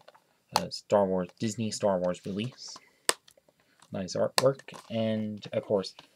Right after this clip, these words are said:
embossed slipcover and everything. And I guess that is about it with this video. And so if you're a true hardcore Star Wars fan,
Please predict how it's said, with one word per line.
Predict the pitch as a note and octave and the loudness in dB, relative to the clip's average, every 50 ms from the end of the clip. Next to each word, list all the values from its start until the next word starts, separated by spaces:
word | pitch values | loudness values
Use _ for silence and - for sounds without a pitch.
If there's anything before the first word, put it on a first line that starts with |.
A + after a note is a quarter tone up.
| _ - - | _ -10 -4
embossed | - A2 G#2 G2 G2 F#2+ F#2 - - - | -2 0 4 4 4 4 4 -4 -8 -4
slipcover | - B2 - - - - - F2+ E2+ F2 F#2 F#2 - - - F2+ F#2 F#2+ - - - - - | 0 0 0 0 -2 -6 -6 -6 -2 -2 -2 -2 -4 -6 -10 -10 -12 -14 -16 -16 -20 -16 -10
and | G2 F2+ | -6 -4
everything. | F2 E2+ F2 F2 E2+ - - A2+ B2 - _ - _ - - _ _ _ - _ _ _ _ - - - - - _ _ _ _ _ _ _ _ _ - | -4 -2 -2 -4 -8 -6 -6 -6 -6 -8 _ -20 _ -20 -20 _ _ _ -20 _ _ _ _ 0 0 0 0 0 _ _ _ _ _ _ _ _ _ -14
And | - F#2 F#2 F2+ - - - - - - _ _ _ _ _ - | -12 -8 -8 -8 -8 -10 -12 -16 -20 -20 _ _ _ _ _ -12
I | F#2+ | -10
guess | F2+ F#2 F#2 - - - - | -6 -6 -8 -8 -10 -10 -4
that | G2+ F#2+ F#2+ F#2 F#2 | -4 -2 -2 -2 -4
is | F#2 F#2 F#2 F#2 | -4 -6 -10 -10
about | F2 F2+ F2 E2+ - - F#2 F2+ | -10 -10 -10 -10 -10 -8 -8 -6
it | G2+ B2+ - _ _ _ _ _ _ _ _ _ - | -6 -8 -10 _ _ _ _ _ _ _ _ _ -12
with | G#2 G2 - _ _ | -10 -10 -12 _ _
this | - A2+ G#2 G2 F#2 F2+ | -8 -8 -8 -8 -8 -8
video. | G#2 A2 A2+ B2+ D3 D3+ C#3 _ _ _ _ _ _ _ _ _ - _ _ _ _ _ _ _ - - - - - - - | -6 -4 -2 -2 -4 -6 -8 _ _ _ _ _ _ _ _ _ -20 _ _ _ _ _ _ _ -20 -16 -12 -12 -14 -12 -10
And | - G2 F#2 F2+ - - - - _ _ _ | -8 -8 -8 -8 -8 -10 -12 -14 _ _ _
so | - - A2+ | -10 -4 -2
if | G#2 G2+ G2+ - - | 0 0 0 -2 -6
you're | A2 G#2 F#2+ F#2+ F2+ F#2 | -8 -6 -4 -4 -4 -6
a | F#2+ | -8
true | - - C#3 D3 D3 D3 C3+ - - | -8 -8 -8 -6 -6 -6 -8 -2 0
hardcore | B2+ B2+ B2+ _ - C3 B2 A#2 | 0 0 0 _ -4 -2 -2 -2
Star | - - - G2+ G#2+ G#2+ | -4 0 2 2 4 4
Wars | A#2 A#2+ B2 A#2+ - | 2 0 -2 -2 -2
fan, | - C3 B2+ B2 B2+ B2+ B2 | -2 -2 -2 -2 -4 -6 -10